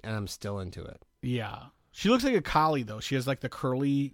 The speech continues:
Speaker 2: hair on the sides, but yeah,
Speaker 1: Man.
Speaker 2: it's, it's, it's
Speaker 1: That's a collie I'd be all about.
Speaker 2: I liked Linda Cardellini during Freaks and Geeks, not
Speaker 1: Yep.
Speaker 2: so much during the E R era.
Speaker 1: Dude,
Speaker 2: But, but she's
Speaker 1: Scooby-Doo,
Speaker 2: back.
Speaker 1: bro.
Speaker 2: Scooby-Doo. Oh, yeah, for
Speaker 1: Come
Speaker 2: sure.
Speaker 1: on.
Speaker 2: For
Speaker 1: Come
Speaker 2: sure.
Speaker 1: on. Yeah, no, she's a delight.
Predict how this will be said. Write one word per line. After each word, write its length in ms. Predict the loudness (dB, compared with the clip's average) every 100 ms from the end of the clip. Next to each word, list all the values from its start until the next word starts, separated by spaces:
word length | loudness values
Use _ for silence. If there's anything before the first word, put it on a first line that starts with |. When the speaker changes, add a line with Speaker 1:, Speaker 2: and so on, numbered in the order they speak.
| -6
Speaker 2:
hair 320 | -2 0 2
on 120 | 2
the 80 | 0
sides, 360 | 0 0 0 0
but 160 | -2
yeah, 300 | -2 -2 -2
Speaker 1:
Man. 80 | -2
Speaker 2:
it's, 200 | -4 -2
it's, 200 | -2 -2 -2
it's 340 | -4 -4 -4 -4
Speaker 1:
That's 180 | -4
a 60 | -6
collie 360 | -6 -2 -2 -2
I'd 160 | -4
be 120 | -4
all 180 | -4 -4
about. 340 | -4 -4 -6 -8 _ _
Speaker 2:
I 120 | 8
liked 320 | 10 10 8 4
Linda 260 | 2 2
Cardellini 720 | 2 2 4 4 4 4 4 4
during 320 | 4 4 2
Freaks 380 | 2 -2 0 0
and 160 | 0
Geeks, 460 | 2 0 0 -4 -2
not 120 | 0
Speaker 1:
Yep. 80 | 0
Speaker 2:
so 140 | 2 4
much 240 | 4 2
during 260 | 0 4 4
the 260 | 2 2
E 40 | 0
R 240 | 0 -2
era. 400 | -2 -2 -2 -2 -6 -16 -4
Speaker 1:
Dude, 120 | 2
Speaker 2:
But, 220 | 4 4 4
but 180 | 6 8
she's 160 | 8 8
Speaker 1:
Scooby-Doo, 60 |
Speaker 2:
back. 180 | 10 12
Speaker 1:
bro. 320 | 12 12 10 4 -12 -16
Speaker 2:
Scooby-Doo. 600 | 4 6 8 8 8 6 6
Oh, 80 |
yeah, 160 | 4 0
for 120 | -4
Speaker 1:
Come 180 | -4 0
Speaker 2:
sure. 140 | 0
Speaker 1:
on. 80 | -2 -10 _ _ _
Speaker 2:
For 100 | -6
Speaker 1:
Come 60 |
Speaker 2:
sure. 100 | -4 -6
Speaker 1:
on. 100 | -8 -8
Yeah, 200 | -8 -6
no, 120 | -8
she's 220 | -6 -6
a 60 | -6
delight. 380 | -6 -6 -6